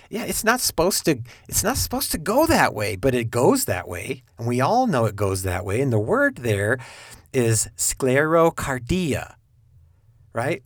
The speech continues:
When he says, "Because of your hardness of heart," right?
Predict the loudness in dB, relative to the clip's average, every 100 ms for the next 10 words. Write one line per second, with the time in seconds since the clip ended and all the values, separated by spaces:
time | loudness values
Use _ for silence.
0 | -6 -2 -2 0 0 0 -4 -12 -20 -20
1 | _ _ -20 -2 0 2 2 4 4 2
2 | 4 6 6 4 0 -2 -8 0 2 2
3 | -4 -20 -20 _ _ _ _ _ _ _
4 | -10 -8 -8